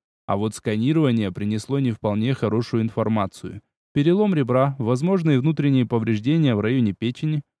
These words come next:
Лёгкое сотрясение мозга, царапины и небольшие раны я не считал. Они не опасны для жизнедеятельности. "А ведь я сейчас должна тебя убить, малыш",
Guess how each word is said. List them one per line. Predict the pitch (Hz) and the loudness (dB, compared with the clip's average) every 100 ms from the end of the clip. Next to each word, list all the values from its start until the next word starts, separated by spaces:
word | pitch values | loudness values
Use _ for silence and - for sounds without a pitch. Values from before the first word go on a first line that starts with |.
| _ | _
Лёгкое | 135 185 196 170 | 0 0 0 -4
сотрясение | 156 147 147 - 165 160 | -4 -6 -6 -4 -2 0
мозга, | 165 175 113 98 - _ | 0 -2 -4 -10 -14 _
царапины | - 190 208 190 180 175 | -6 -2 0 2 0 2
и | 147 | 2
небольшие | 147 143 151 - 156 | 2 2 0 0 0
раны | 147 165 113 | 2 2 2
я | 117 | 2
не | 120 | 0
считал. | 117 - 123 95 71 _ _ - 156 | -2 -4 -4 -6 -10 _ _ -16 -6
Они | 107 143 | 0 0
не | 170 | 2
опасны | 165 165 190 170 107 | 2 2 2 0 -4
для | 98 107 | -2 -2
жизнедеятельности. | 117 117 120 139 113 - 95 101 104 107 _ _ _ _ _ _ _ _ _ _ _ | -2 -2 -2 0 -2 -4 -8 -8 -10 -12 _ _ _ _ _ _ _ _ _ _ _
"А | - 226 | 2 2
ведь | 220 226 | 4 2
я | 233 247 | 2 2
сейчас | 233 165 175 160 | 4 2 4 4
должна | 156 185 165 185 | 4 2 4 2
тебя | 175 175 185 | 2 2 4
убить, | 185 175 214 | 4 2 0
малыш", | 156 156 160 151 - | 2 4 2 0 -6